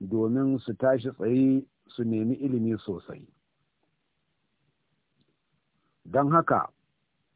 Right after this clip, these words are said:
bayan da mahaifina ya ƙara karatun Alƙur'ani a wurin baffansa a Jabo, sai ya ba da himma wajen tafiya neman ilimi. Ya nemi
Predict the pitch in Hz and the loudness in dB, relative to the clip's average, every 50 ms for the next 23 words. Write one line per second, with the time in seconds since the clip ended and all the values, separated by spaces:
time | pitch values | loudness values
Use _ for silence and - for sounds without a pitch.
0 | _ 104 95 95 123 131 143 151 165 165 147 147 139 156 151 151 135 127 120 - | _ -16 -6 0 2 4 4 4 4 4 4 4 4 4 4 4 4 2 2 0
1 | 139 143 139 143 139 139 143 139 - 143 147 147 143 127 - 131 120 117 110 107 | 0 2 2 2 2 2 0 0 0 0 2 2 2 2 0 0 0 0 -2 -2
2 | - 139 143 139 113 117 117 - - 117 113 - - 131 143 143 139 131 - - | -2 -2 -2 -2 -2 -2 -4 -4 -2 -4 -2 -2 0 0 0 0 0 0 -2 -2
3 | 92 113 123 127 135 135 135 127 135 120 123 - - 131 123 110 - - - 104 | -2 0 0 2 2 0 0 0 0 0 0 0 0 0 0 -2 -2 -2 0 0
4 | 101 101 107 123 117 98 87 78 - - _ _ _ _ _ _ _ _ _ _ | 0 0 2 0 0 0 -2 -8 -14 -18 _ _ _ _ _ _ _ _ _ _
5 | _ _ _ _ _ _ _ _ _ _ _ _ _ _ _ _ _ _ 127 123 | _ _ _ _ _ _ _ _ _ _ _ _ _ _ _ _ _ _ 2 2
6 | 127 127 127 127 131 - - _ _ _ - 113 127 127 117 131 139 139 131 123 | 4 4 2 2 0 -2 -6 _ _ _ -8 -2 -2 0 2 4 4 4 2 2
7 | 107 104 117 139 147 143 135 131 127 127 123 120 127 123 127 139 135 127 - 120 | 0 0 0 0 0 2 0 0 0 2 2 2 2 2 0 0 0 0 -2 -2
8 | 107 - - 135 139 139 131 131 127 127 - - - 107 113 120 123 120 120 120 | -2 -2 0 2 2 4 4 4 2 0 -2 -4 -6 -4 -4 -2 0 0 0 -2
9 | 120 123 127 123 107 87 - - - - _ _ _ _ _ _ _ _ _ _ | -2 -2 -4 -4 -4 -4 -6 -10 -16 -20 _ _ _ _ _ _ _ _ _ _
10 | _ _ _ _ _ _ _ _ _ _ _ _ _ _ _ _ _ _ _ _ | _ _ _ _ _ _ _ _ _ _ _ _ _ _ _ _ _ _ _ _
11 | _ _ _ _ _ - 104 139 147 151 139 131 147 | _ _ _ _ _ -2 0 2 2 4 4 4 2